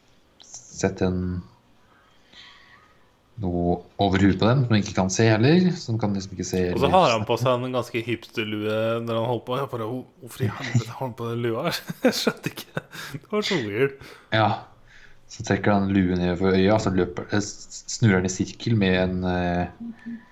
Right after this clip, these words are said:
Speaker 1: et gevær, ladd gevær i hånda.
Speaker 2: Yes.
Speaker 1: Så avfyrer han helt random.
Speaker 2: En rifle. Så tar det vel tre skudd.
Speaker 1: Ja, han bommer på ganger, ja.
Speaker 2: Sender han opp med å skyte sønnen sin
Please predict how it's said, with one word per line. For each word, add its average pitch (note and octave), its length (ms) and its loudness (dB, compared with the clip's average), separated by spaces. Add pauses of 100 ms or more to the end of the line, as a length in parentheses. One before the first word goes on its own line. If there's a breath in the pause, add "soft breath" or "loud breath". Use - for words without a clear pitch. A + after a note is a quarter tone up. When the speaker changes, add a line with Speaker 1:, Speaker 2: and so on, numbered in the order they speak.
(320 loud breath)
Speaker 1:
et - 160 -16
gevær, F2+ 480 4
ladd F#2 300 -2
gevær F2+ 340 0
i F#2 60 -2
hånda. F2+ 240 -2 (400)
Speaker 2:
Yes. - 220 -18 (480)
Speaker 1:
Så - 120 -8
avfyrer F#2+ 460 2
han F#2+ 100 0
helt F2+ 160 -2
random. F2 380 -2
Speaker 2:
En - 20 -10
rifle. A#2 320 -10 (2750 loud breath)
Så C#3 160 -4
tar B2 200 -2
det B2+ 40 -2
vel F3+ 160 -2
tre A#2+ 160 2
skudd. D3+ 300 0 (580)
Speaker 1:
Ja, A2 140 4
han A2+ 100 4
bommer G#2 240 4
på G2 80 2
ganger, F#2 220 -2
ja. G2 120 2 (1900 soft breath)
Speaker 2:
Sender A#2+ 240 -10
han G2+ 80 -12
opp G#2 80 -12
med A#2 140 -6
å - 20 -12
skyte A2+ 440 -8
sønnen F#2+ 280 -10
sin G#2 260 -8